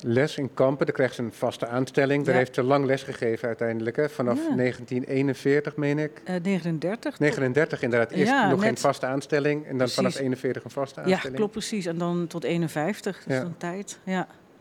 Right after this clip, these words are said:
Speaker 2: En eigenlijk tot een grote plezier, want ze gaf heel graag les aan, eh, jonge kinderen. En zeker aan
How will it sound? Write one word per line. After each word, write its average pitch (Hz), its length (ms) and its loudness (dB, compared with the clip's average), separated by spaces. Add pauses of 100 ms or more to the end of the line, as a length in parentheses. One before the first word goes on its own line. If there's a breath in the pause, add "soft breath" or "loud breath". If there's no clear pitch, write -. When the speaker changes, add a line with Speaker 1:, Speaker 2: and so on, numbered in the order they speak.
(600 loud breath)
Speaker 2:
En 175 200 -2
eigenlijk 160 160 0
tot 160 140 -10
een - 140 -16
grote 208 240 -4
plezier, 165 460 -2
want 151 140 -4
ze 165 120 -8
gaf 151 260 -8
heel 202 180 0
graag 190 200 -4
les 180 300 -2
aan, 170 300 0
eh, 160 180 0
jonge 160 240 0
kinderen. 202 380 0
En 175 80 0
zeker 190 300 -2
aan 180 340 0